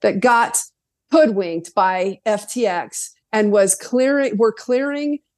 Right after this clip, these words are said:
wires that were meant for F T X into Alameda's account. Okay, that's fraud. And there were two G sibs that were on that list. The F D I C said, I think, I think it was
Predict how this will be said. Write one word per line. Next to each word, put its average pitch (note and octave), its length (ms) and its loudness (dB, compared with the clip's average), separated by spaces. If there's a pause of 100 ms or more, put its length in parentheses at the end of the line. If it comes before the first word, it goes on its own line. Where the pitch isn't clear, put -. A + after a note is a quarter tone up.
(260)
wires B3+ 880 2 (380)
that G#3+ 420 2
were G#3 220 0
meant G#3 420 -6 (320)
for - 320 2
F A3 180 -2
T A3+ 200 -2
X - 500 -2
into A3 300 2
Alameda's G3 800 -2
account. - 600 -10 (340)
Okay, G#3+ 480 4 (100)
that's B3+ 240 2
fraud. E3 480 -2 (100)
And G#3 460 -2 (240)
there A#3+ 280 2
were A3 360 0
two D#4 420 -4
G D#4+ 280 0
sibs E3+ 600 -4 (360)
that B3 140 0
were A3+ 140 -4
on A#3+ 260 0
that A3+ 240 -6
list. A3+ 400 -6
The - 140 -8
F C4 200 -2
D D#4+ 120 4
I C4 160 2
C C4 300 -2
said, A#3 360 0
I F3+ 60 -6
think, C#4+ 240 -6 (140)
I - 160 -8
think D#4 180 4
it D#4 60 4
was A#3+ 300 4